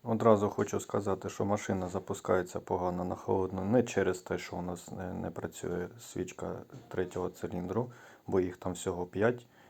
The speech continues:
і двигун все одно запускається нормально на чотирьох. Думаю, що тут є якась інша проблема. Думаю, що проблема криється в тому, що власник запускає, е,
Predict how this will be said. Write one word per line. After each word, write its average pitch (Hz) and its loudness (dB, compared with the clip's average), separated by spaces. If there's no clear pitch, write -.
і 92 -4
двигун 92 0
все - -4
одно 95 2
запускається 92 -2
нормально 90 0
на 87 -4
чотирьох. - -8
Думаю, 117 8
що - -2
тут - -4
є 107 6
якась 98 0
інша 98 0
проблема. 113 6
Думаю, 117 4
що - -6
проблема 104 2
криється 92 -4
в 104 -4
тому, 120 2
що 101 -4
власник 92 0
запускає, 92 0
е, 98 -8